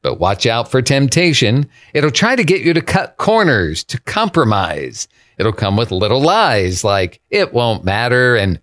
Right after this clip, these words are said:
"What's the difference?" The difference is that when you give in to temptation, you are compromising your construction, and compromised construction always fails. I like this word they used when talking about the Titanic a hundred years ago.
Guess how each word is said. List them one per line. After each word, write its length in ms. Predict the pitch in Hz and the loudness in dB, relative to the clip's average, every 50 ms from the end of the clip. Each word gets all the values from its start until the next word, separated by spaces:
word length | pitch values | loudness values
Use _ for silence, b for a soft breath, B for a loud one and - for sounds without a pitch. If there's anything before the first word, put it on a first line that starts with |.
| _ _ | _ _
"What's 320 | - 165 262 269 - - | -2 -2 -2 -2 -4 -2
the 140 | - 262 247 | 0 2 2
difference?" 720 | 247 254 - - 185 156 113 87 - - - - - - _ _ _ _ _ _ _ _ _ _ _ _ _ _ | 2 2 2 0 0 0 0 -2 -6 -8 -10 -12 -12 -14 _ _ _ _ _ _ _ _ _ _ _ _ _ _
The 80 | - 107 | -2 -2
difference 420 | 151 175 - 127 92 92 85 - | -2 0 0 0 0 0 0 0
is 220 | 107 92 104 120 110 | 2 2 2 2 0
that 120 | 127 110 | 0 0
when 160 | 98 135 139 | 0 2 2
you 140 | 139 135 127 | 2 2 2
give 220 | 120 170 226 240 | 2 2 2 2
in 160 | 220 208 202 175 | 2 2 0 0
to 120 | - 165 | 0 -2
temptation, 1040 | - - 165 147 131 131 123 - - - 226 254 233 175 - - 90 85 92 117 127 B B B B _ | 0 0 0 2 2 0 0 -2 -2 -2 0 0 0 0 0 0 0 0 0 0 -2 B B B B _
you 120 | - 120 | 0 0
are 160 | 110 110 113 110 | 2 2 0 -2
compromising 1200 | - - - 175 196 190 151 151 127 110 104 107 104 107 113 117 110 - 131 123 127 143 143 117 - | -4 -2 0 0 0 0 0 0 2 2 2 0 0 0 0 0 0 0 2 2 2 2 0 0 0
your 260 | 110 123 123 131 131 | 0 2 2 2 0
construction, 1200 | 113 - 143 131 123 - - - - - 202 220 220 - - - - 95 95 101 120 156 165 b b b b b b b | 0 0 0 0 0 0 -2 -2 0 0 0 0 -2 -2 -2 0 0 2 2 2 2 2 0 b b b b b b b
and 240 | - 110 113 107 - | -4 -4 -4 -4 -4
compromised 1000 | - - 165 180 202 175 180 180 151 139 131 135 135 135 135 135 117 - - - | -2 0 0 0 0 2 0 2 2 2 2 2 2 0 0 0 -2 -4 -6 -6
construction 920 | - 120 107 104 - - - 196 202 190 190 - - - 110 120 123 117 - _ - | -4 -2 -2 -2 -2 -2 0 0 0 0 0 -2 0 2 2 2 0 0 -2 _ -2
always 760 | 143 160 170 170 165 160 165 165 165 160 160 160 131 - - | 0 2 2 2 2 4 2 2 4 2 2 2 0 -4 -8
fails. 960 | - _ 185 175 185 180 170 147 113 98 90 80 80 - - - - - - _ _ _ _ _ _ _ _ _ _ _ _ _ _ _ _ - | -6 _ -2 0 2 2 2 2 0 0 -2 -4 -6 -6 -6 -6 -6 -6 -8 _ _ _ _ _ _ _ _ _ _ _ _ _ _ _ _ -8
I 100 | 135 143 | -4 -2
like 280 | 143 135 127 120 104 | 0 0 0 0 0
this 240 | - 110 104 - - | 0 0 0 0 0
word 240 | 90 95 104 104 92 | 2 2 2 2 2
they 80 | 98 98 | 0 0
used 400 | 92 95 101 110 110 104 - 107 | 2 2 2 2 0 0 0 0
when 160 | 101 95 92 | 0 0 0
talking 340 | - 117 117 - 117 104 104 | 0 0 0 0 0 0 0
about 320 | 98 104 104 104 101 - | 0 0 -2 -2 -2 -2
the 80 | 107 95 | -4 -2
Titanic 760 | - 107 98 104 95 - - - 156 160 139 101 95 101 - | -2 -2 -2 -2 -4 -6 -6 -4 0 0 2 2 0 0 -2
a 80 | 113 95 | -2 -2
hundred 400 | - 123 131 120 117 101 95 95 | -2 0 0 0 0 0 0 2
years 260 | 120 143 156 143 113 | 2 2 2 2 0
ago. 480 | 113 98 87 92 87 90 90 113 127 | 0 0 0 0 0 2 2 2 0